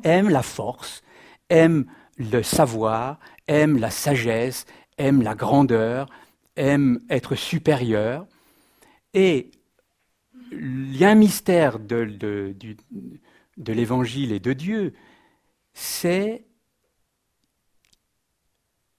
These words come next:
l'éloge de l'humilité, l'éloge de la pauvreté. Euh, c'est lorsque je suis faible que je suis fort. Si vous ne prenez pas votre croix et,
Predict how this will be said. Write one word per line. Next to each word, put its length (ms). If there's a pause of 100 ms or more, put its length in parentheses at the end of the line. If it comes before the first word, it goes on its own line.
(200)
l'éloge 640
de 100
l'humilité, 760
l'éloge 520
de 120
la 120
pauvreté. 800 (800)
Euh, 440 (1700)
c'est 260
lorsque 380
je 120
suis 200
faible 460 (120)
que 140
je 120
suis 180
fort. 480 (300)
Si 240
vous 140
ne 80
prenez 440
pas 240
votre 360
croix 480 (480)
et, 280